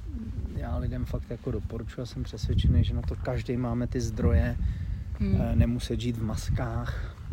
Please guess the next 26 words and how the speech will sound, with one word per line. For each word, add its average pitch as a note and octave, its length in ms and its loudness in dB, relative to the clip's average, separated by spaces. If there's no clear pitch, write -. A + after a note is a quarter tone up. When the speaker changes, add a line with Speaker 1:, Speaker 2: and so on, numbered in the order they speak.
Speaker 1:
jo, - 260 -6
a F3+ 140 0
Speaker 2:
Hmm. E3+ 100 -2
Speaker 1:
skafandrech B2 800 -6
a A#2 60 -6
něčem A#2 280 -8
takhle, A#2 240 -8
ale A#2+ 160 -6
naplno A#2 340 -4
si - 160 -8
užívat A#2 380 -6
toho A#2+ 180 0
života A2+ 500 0
ve - 120 -6
všech - 300 -4
oblastech - 680 -2
a G2+ 40 -2
být A2+ 220 0
v - 80 -16
tom A#2 220 -6
naplněný, A#2 580 -4
šťastný, - 480 -4
vitální, A#2+ 720 6
zdravý, A2+ 520 0
funkční, - 640 4
jo. A2+ 180 2